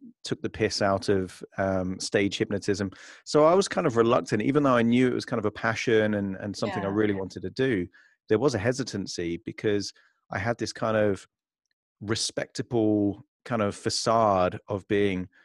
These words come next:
Speaker 1: a business person, being quite
Speaker 2: Yeah.
Speaker 1: serious. And, you know, I was hesitant to do that. But I think if you've got a calling, if you've got a, a kind of a desire to do something, you're not being true to yourself if you don't pursue that.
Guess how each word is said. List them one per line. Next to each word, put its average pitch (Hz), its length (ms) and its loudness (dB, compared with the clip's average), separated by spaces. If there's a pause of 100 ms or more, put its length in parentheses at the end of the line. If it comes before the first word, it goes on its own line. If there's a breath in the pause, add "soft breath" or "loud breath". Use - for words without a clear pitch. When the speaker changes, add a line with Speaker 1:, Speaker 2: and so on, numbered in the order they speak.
(160 soft breath)
Speaker 1:
a 104 60 -4
business 101 380 -2
person, 98 640 0
being 92 160 -2
quite 101 240 -4
Speaker 2:
Yeah. - 60 -6
Speaker 1:
serious. 98 540 2 (540 soft breath)
And, 107 500 -2 (100)
you 107 60 -6
know, 104 120 -2
I 110 60 0
was 110 100 0
hesitant 107 540 -4
to - 80 -12
do 120 180 -2
that. 95 240 -4
But 107 180 0 (800)
I 101 40 -4
think 127 180 -2
if 117 100 -6
you've 123 120 -2
got 156 100 2
a 113 60 4
calling, 107 640 2
if 120 160 -12
you've 101 140 -8
got 117 160 0
a, 98 300 2
a 104 40 -4
kind 107 240 -6
of 101 240 -2 (460 soft breath)
a 117 60 0
desire 107 400 2
to 98 100 -8
do 107 160 0
something, 95 760 -6 (100)
you're 110 120 -2
not 117 160 -2
being 101 180 0
true 107 220 -4
to - 80 -10
yourself 98 400 -4
if - 140 -12
you 98 80 -8
don't 98 280 -4 (300)
pursue 101 320 -8
that. 92 180 -6